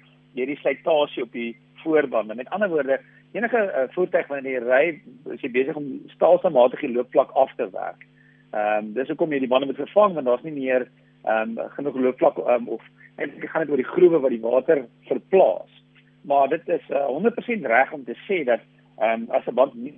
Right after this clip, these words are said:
is teenoor wanneer 'n band aan die einde van sy lewensduur is, is daar 'n klein verskilletjie op die spoedmeter, maar dis nie baie nie.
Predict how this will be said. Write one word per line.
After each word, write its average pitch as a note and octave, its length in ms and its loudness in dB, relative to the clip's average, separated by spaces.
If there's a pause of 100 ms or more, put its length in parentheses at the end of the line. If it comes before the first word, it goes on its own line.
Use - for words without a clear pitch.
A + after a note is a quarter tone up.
is A#3 200 0
teenoor C#3 240 -8
wanneer B2 240 -4
'n A2 60 -14
band B2 240 0
aan C#3 60 -8
die - 100 -8
einde F#3+ 160 0
van G3 140 -4
sy D#3 60 -4
lewensduur A2+ 500 -4
is, G2+ 60 -8 (380)
is C#3+ 100 -8
daar D3 140 6
'n D#3 100 -2
klein F3+ 300 2
verskilletjie C3 640 -4
op A#2+ 160 -6
die A#2+ 120 -10
spoedmeter, A2+ 640 -4 (240)
maar D#3 120 6
dis D#3+ 80 2
nie G3+ 140 0
baie A#2+ 440 4
nie. F2 240 -12